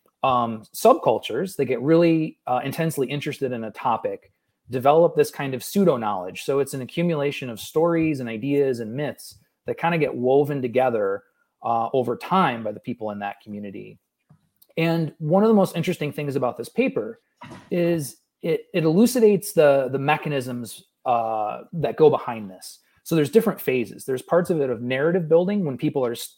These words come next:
telling, uh, a story, um, e-, essentially about whatever it is they're interested in, um,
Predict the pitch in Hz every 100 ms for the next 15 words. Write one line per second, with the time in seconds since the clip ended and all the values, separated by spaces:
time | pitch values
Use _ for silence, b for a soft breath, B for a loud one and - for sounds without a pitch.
0 | _ - 156 156 143 127 123 b b b
1 | 131 123 113 117 131 - 302 147 101 87
2 | _ _ _ - 139 131 117 - - -
3 | _ - 165 175 165 160 - 147 131 120
4 | 131 135 131 123 120 113 110 107 104 -
5 | 98 104 98 107 - 110 104 101 101 101